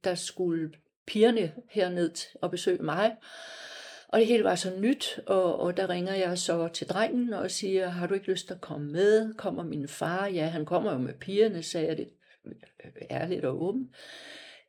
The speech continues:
"Øh, øh, men, øh, kan du ikke, øh, det, det klarer du vel nok," siger jeg så,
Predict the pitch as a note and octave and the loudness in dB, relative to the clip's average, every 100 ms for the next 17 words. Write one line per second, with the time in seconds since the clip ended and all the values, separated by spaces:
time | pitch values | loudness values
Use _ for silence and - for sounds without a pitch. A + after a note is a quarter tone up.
0 | - F3+ E3 D#3 D3 - D#3 D#3+ D#3 D#3+ | 2 4 6 4 0 -4 0 0 0 -2
1 | D#3 - D#3 D3+ D3+ C#3 C3 C#3 - - | -6 -2 0 2 2 0 -2 -6 -14 -20
2 | _ - D#3 D3+ - F3+ D#3+ B2+ D#3 E3+ | _ -4 -2 -2 -2 -2 -2 -2 -2 -2
3 | - _ - F3 - D3 E3 D3+ D#3 E3 | -4 _ -12 -10 -2 -2 0 0 0 2
4 | A3+ A3+ - G#3 F3+ F3 E3 D#3 | 0 -2 0 2 2 0 0 0